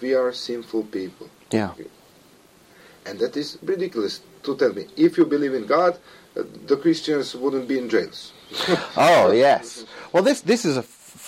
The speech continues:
Speaker 2: fundamental way, again, in which the new atheists, just as
Speaker 1: Yes.
Speaker 2: they mis-, misrepresent the nature of faith,
Speaker 1: Yes.
Speaker 2: they misrepresent what Christians think about the relationship between morality and God.
Speaker 1: Yes.
Speaker 2: What, what the new atheists tend to say is, you,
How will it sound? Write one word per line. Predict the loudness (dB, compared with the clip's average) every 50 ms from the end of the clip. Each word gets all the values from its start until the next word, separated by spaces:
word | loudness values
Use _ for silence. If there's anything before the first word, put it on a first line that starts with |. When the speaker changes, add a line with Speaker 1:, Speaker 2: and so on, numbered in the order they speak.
| -20 -20 -18 -10 -2 2 4
Speaker 2:
fundamental | 4 4 4 4 2 2 2 2 0 0 -2 -6 -6 0
way, | 2 2 2 2 2
again, | 0 0 0 0 0
in | -2 -4
which | -6 -6 -2
the | 0 0
new | 0 2 2 0 0
atheists, | 0 -2 -4 -6 -6 -6 -6 -10 -16 -14 -16 -16 -16 _
just | -2 -2 0 0
as | 0
Speaker 1:
Yes. | 0
Speaker 2:
they | 2 2 2
mis-, | 2 2 0 -2 -2
misrepresent | -2 -2 -2 -2 -2 0 0 0 0 -2 -4 -2 -2 -2 -2
the | -2 -4 -4
nature | -4 -4 -4 -4
of | -4 -4
faith, | -2 0 2 2 0 0 -4 -14 -20 -16 -10 -6
Speaker 1:
Yes. | -6 -6 -6 -4 0
Speaker 2:
they | 2 2 2
misrepresent | 2 2 0 0 0 -2 0 0 0 0 -2 -4 0 2 2 2 0 -2 -8 -14 -20 _ -16
what | -16 -14 -6 0 2 2 2 2
Christians | 2 -2 -2 0 -2 -6 -6 -4 -2
think | -2 -2 0 0
about | 0 0 0 0
the | 0
relationship | 0 0 2 2 0 0 -2 -6 -10 -8 -6 -6 -6 -6 -8
between | -12 -12 -4 -2 -2 0 0 0
morality | 0 2 2 2 2 0 -2 -6 -8 -8 -8
and | -8 -6 -6
God. | -4 -4 -4 -4 -6 -6
Speaker 1:
Yes. | -4 -4 -2 -2 -4 -4 -6 -6 -8 -6 -2 2
Speaker 2:
What, | 4 4 4 2
what | 2 2 2 4
the | 4 4
new | 4 6 6
atheists | 4 4 2 2 0 -2 -2 -2 -8
tend | -6 -4 -4 -4 -4
to | -6 -8 -6
say | 0 2 2 2
is, | 2 0 -2 -4
you, | -6 -4